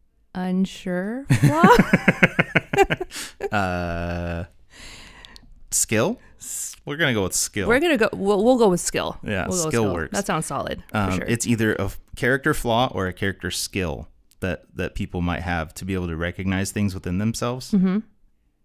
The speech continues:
Speaker 2: through the situations that they've been through. And it's up to them to, to apply themselves to change those things or to just continue
Speaker 1: Roll
Speaker 2: on the
Speaker 1: with
Speaker 2: same.
Speaker 1: it.
Speaker 2: Yeah.
Speaker 1: Yeah. And I think that, that is character. I mean, I, I do think that is
Speaker 2: Yeah.
Speaker 1: character. And they just kinda roll with it and they're okay with that.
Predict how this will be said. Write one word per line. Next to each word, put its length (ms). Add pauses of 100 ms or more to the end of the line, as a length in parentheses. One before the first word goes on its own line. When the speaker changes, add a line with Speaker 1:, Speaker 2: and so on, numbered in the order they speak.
(160)
Speaker 2:
through 300
the 80
situations 600
that 140
they've 200
been 160
through. 220 (540)
And 160
it's 140
up 120
to 80
them 200
to, 80 (180)
to 160
apply 400
themselves 480
to 80
change 380
those 220
things 440 (420)
or 160
to 120
just 280 (140)
continue 500
Speaker 1:
Roll 140
Speaker 2:
on 20
the 60
Speaker 1:
with 100
Speaker 2:
same. 360
Speaker 1:
it. 60
Speaker 2:
Yeah. 120
Speaker 1:
Yeah. 140 (400)
And 100
I 60
think 160
that, 240
that 180
is 80
character. 500 (200)
I 60
mean, 140
I, 140 (120)
I 100
do 240
think 240
that 160
is 280 (240)
Speaker 2:
Yeah. 160
Speaker 1:
character. 400 (460)
And 320
they 100
just 200
kinda 160
roll 160
with 160
it 40
and 140
they're 120
okay 180
with 120
that. 200